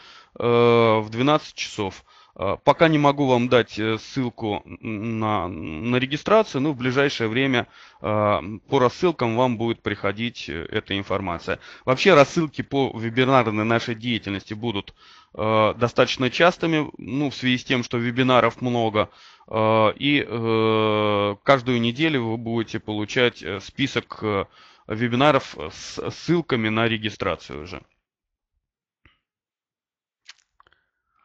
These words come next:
Э, следующая наша тема — электронное обучение.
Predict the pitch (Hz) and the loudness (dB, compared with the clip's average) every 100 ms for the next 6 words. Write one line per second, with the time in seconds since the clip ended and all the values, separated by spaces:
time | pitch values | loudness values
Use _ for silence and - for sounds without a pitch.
0 | _ _ _ _ _ _ _ _ 117 123 | _ _ _ _ _ _ _ _ -2 2
1 | 117 - 180 143 135 139 123 117 127 143 | 2 2 2 2 0 0 0 -2 -4 -2
2 | 120 117 123 123 123 113 110 107 107 139 | 0 2 0 -2 -2 0 0 0 0 -2
3 | - 220 220 196 196 | -2 0 2 2 2